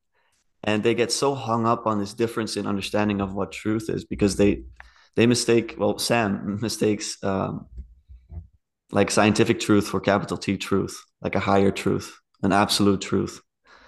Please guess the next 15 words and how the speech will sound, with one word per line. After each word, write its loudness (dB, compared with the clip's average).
And 4
that 4
comes 2
back 4
to 0
absolutizing 2
the, -2
the -2
relative 4
that, -4
that -4
we've -2
done -2
here. -4
Um, -2